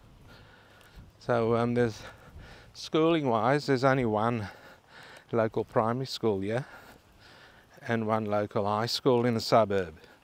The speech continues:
And there's a bus service running to the Warwick and Whitford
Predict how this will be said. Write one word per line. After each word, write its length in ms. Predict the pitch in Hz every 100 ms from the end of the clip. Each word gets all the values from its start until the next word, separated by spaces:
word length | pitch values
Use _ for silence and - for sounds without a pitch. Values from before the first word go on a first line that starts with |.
| - - - _ _ - - - - - - - - - - _ _ _ _ _ _ - _ _ _ _
And 200 | 117 110
there's 160 | 107 101
a 60 | 95
bus 300 | 120 127 -
service 800 | - 120 110 104 113 - - - - - - _ _ - - - - - - - - - -
running 420 | 113 113 123 113
to 200 | - 117
the 300 | 107 113 104 - - 107
Warwick 560 | 104 110 120 123 - - - - - - - - - - _ _ 117
and 260 | 113 101
Whitford 340 | 113 - 120